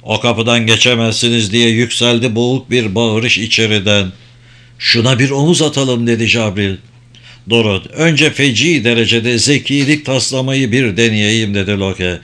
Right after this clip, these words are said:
Sonra da sesini yükselterek, "Birincisi bu kapı zırhlı olabilir ama kıç pencerelerin camdan. İkincisi ya bu kahrolası kapıyı ben ona kadar sayınca açarsın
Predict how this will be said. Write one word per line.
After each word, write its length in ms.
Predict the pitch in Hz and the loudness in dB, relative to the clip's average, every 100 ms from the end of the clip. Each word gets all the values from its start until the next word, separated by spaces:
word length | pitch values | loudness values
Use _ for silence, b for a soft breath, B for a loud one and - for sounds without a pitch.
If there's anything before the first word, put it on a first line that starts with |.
| B B B | B B B
Sonra 260 | - 190 202 | 0 2 2
da 80 | 202 | 2
sesini 400 | 175 160 180 185 | 0 0 2 2
yükselterek, 760 | 107 - 104 90 98 101 120 - B B B - | 0 0 0 0 0 0 0 -4 B B B -2
"Birincisi 680 | 131 165 185 175 170 190 | 2 4 4 4 2 2
bu 100 | 180 | 2
kapı 340 | - 170 156 147 | 2 2 2 2
zırhlı 360 | 151 135 135 | 2 0 0
olabilir 600 | 156 147 143 127 120 98 b b | 2 2 2 2 2 0 b b
ama 300 | - 120 117 | -4 -2 -2
kıç 320 | - 185 - - | 2 2 2 -2
pencerelerin 840 | 135 131 117 139 131 131 147 127 | -4 -2 0 0 2 0 0 0
camdan. 600 | 107 123 107 104 98 87 B B - | 0 0 0 0 0 -2 B B -2
İkincisi 600 | 131 120 139 123 131 135 | 0 2 0 0 0 0
ya 260 | 123 135 | 0 0
bu 100 | 147 | 0
kahrolası 540 | 143 147 131 143 143 135 | 2 2 2 0 -2 -2
kapıyı 400 | 123 143 139 101 | -2 0 0 2
ben 180 | 143 139 | 0 0
ona 340 | 127 139 147 | -2 0 0
kadar 280 | 135 139 127 | 0 0 0
sayınca 500 | 127 127 151 131 135 | 0 0 0 0 0
açarsın 640 | 123 131 131 - 143 139 | 0 0 0 0 0 -2